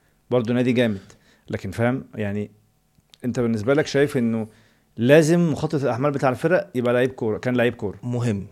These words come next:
Speaker 2: مش لازم طبعًا.
Speaker 1: آه،
Speaker 2: هو
Speaker 1: بس
Speaker 2: في،
Speaker 1: يعني
Speaker 2: في، في ممكن حتت ممكن تزودني، ت-، ت-، تزودني برضو، بس حتة لعيبة الكورة دي هتفرق معايا
Speaker 1: آه،
Speaker 2: طبعًا.
Speaker 1: لو، لو،
Speaker 2: طبعًا.
Speaker 1: لو اتنين زي بعض وده كان لعيب كورة ده يكسب.
Speaker 2: الناس بتقيمها
Speaker 1: آه،
Speaker 2: كده.
Speaker 1: آه.
Speaker 2: آه.
Speaker 1: لا،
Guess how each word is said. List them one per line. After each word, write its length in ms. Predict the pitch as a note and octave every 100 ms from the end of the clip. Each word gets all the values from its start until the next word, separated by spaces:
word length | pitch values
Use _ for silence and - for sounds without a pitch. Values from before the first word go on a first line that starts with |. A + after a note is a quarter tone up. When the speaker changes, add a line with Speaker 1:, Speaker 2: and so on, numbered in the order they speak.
| -
Speaker 2:
مش 280 | A#2 - C3
لازم 260 | A#2+ G#2
طبعًا. 160 | - B2+
Speaker 1:
آه، 160 | A#2
Speaker 2:
هو 40 | G2+
Speaker 1:
بس 200 | A#2 A2
Speaker 2:
في، 80 | C3+
Speaker 1:
يعني 340 | B2+ A#2+ B2 B2+ A#2+
Speaker 2:
في، 60 |
في 100 | B2+
ممكن 240 | D3+ D#3+ C#3+
حتت 280 | D3 D3
ممكن 180 | D3 -
تزودني، 540 | - A#2 A2+ C3 C3+ A#2+ -
ت-، 80 | A2+
ت-، 220 | - - - -
تزودني 520 | G#2+ G#2+ A2+ B2+ A2
برضو، 320 | G#2+ G2+ G2+ G2+
بس 260 | A#2 G#2 -
حتة 280 | C3 C#3 C#3
لعيبة 160 | G#2+ A2+ -
الكورة 220 | A2+ A#2
دي 60 |
هتفرق 320 | B2+ D#3 - C3
معايا 200 | B2 B2+
Speaker 1:
آه، 40 |
Speaker 2:
طبعًا. 320 | G2 - -
Speaker 1:
لو، 160 | A2 A2+
لو، 240 | A#2+ A#2 A#2
Speaker 2:
طبعًا. 180 | G#2+ A#2
Speaker 1:
لو 180 | A#2
اتنين 260 | A#2+ C3+ D3
زي 220 | C#3 D3
بعض 280 | C#3+ E3+ D3
وده 140 | C3
كان 140 | D3+ D3
لعيب 160 | C#3 E3+
كورة 220 | F3+ E3+
ده 140 | D#3
يكسب. 320 | D3+ B2+ - - - _ A#2
Speaker 2:
الناس 260 | A#2+ B2+
بتقيمها 400 | A#2 - G#2+ A2+
Speaker 1:
آه، 160 | A2+ G#2+
Speaker 2:
كده. 80 | G2+
Speaker 1:
آه. 280 | - G2 G2+
Speaker 2:
آه. 180 | G#2 G2 - -
Speaker 1:
لا، 200 | B2